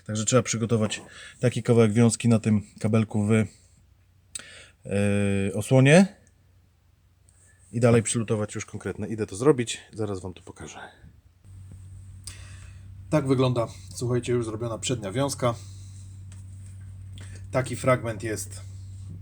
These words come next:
w tym przewodzie oryginalnym. Nie?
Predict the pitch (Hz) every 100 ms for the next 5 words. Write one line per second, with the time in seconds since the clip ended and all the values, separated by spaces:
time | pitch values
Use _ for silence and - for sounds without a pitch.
0 | 101 143 98 98 95 95 92 95 92 90
1 | 95 98 98 104 101 98 95 92 90 101
2 | 92 101 98 107 98 98 98 90 - -
3 | - - - 95 127 139 120 117 92 -
4 | - - - - - - - - - -
5 | - - - - - - - - - -
6 | - - - - - - - - - 101
7 | 120